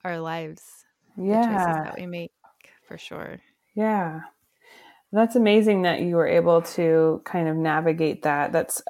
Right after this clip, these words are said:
Speaker 2: <sighs> that's such a hard thing to navigate when you, t-, like you talked about, you're on such different wavelengths, and it just seems like it's impossible.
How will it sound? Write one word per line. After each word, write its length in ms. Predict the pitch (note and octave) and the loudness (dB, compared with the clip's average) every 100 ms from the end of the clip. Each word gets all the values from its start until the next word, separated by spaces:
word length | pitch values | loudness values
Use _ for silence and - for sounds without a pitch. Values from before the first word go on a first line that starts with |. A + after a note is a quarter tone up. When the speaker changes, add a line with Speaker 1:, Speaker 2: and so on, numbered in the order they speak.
| - | -8
Speaker 2:
<sighs> 220 | - - - | -10 -8 -4
that's 200 | F#3 - | -2 -2
such 180 | F3+ | -4
a 80 | D#3+ | -4
hard 640 | D#3 - F3 E3+ D#3+ E3 - _ _ _ _ _ _ _ _ _ - | -4 0 2 4 4 0 -4 _ _ _ _ _ _ _ _ _ -4
thing 200 | F#3 E3 | 0 2
to 80 | |
navigate 480 | D#3+ D3+ D3+ D#3+ C#3 | 2 2 0 -2 0
when 380 | D#3+ D3+ D3 C#3+ | 0 0 0 -2
you, 140 | E3 | -2
t-, 120 | D#3+ - | -4 -6
like 260 | - D3 - | -4 -4 -2
you 80 | D#3 | -4
talked 300 | F3+ D#3+ - | 0 0 0
about, 320 | D#3 C#3 G2+ | 0 0 0
you're 140 | D#3 | -2
on 140 | D3+ D3 | -4 -2
such 240 | - E3 D#3+ D3 | 0 -2 -2 -2
different 760 | D#3+ D#3+ E3 C#3+ C#3 - - _ _ _ _ - | -2 -2 -6 -6 -8 -12 -18 _ _ _ _ -2
wavelengths, 520 | F3 E3+ E3 G2+ - | 2 2 0 -10 -8
and 160 | D#3 D3+ | -6 -4
it 100 | - | -2
just 180 | D3+ - | -2 -2
seems 280 | D#3+ D3 | -4 -4
like 200 | C#3+ C#3 | -4 -6
it's 140 | C#3+ C#3+ | -8 -6
impossible. 800 | D3 D#3 C#3+ - - C3 C3 | -8 -2 -4 -4 -6 -4 -6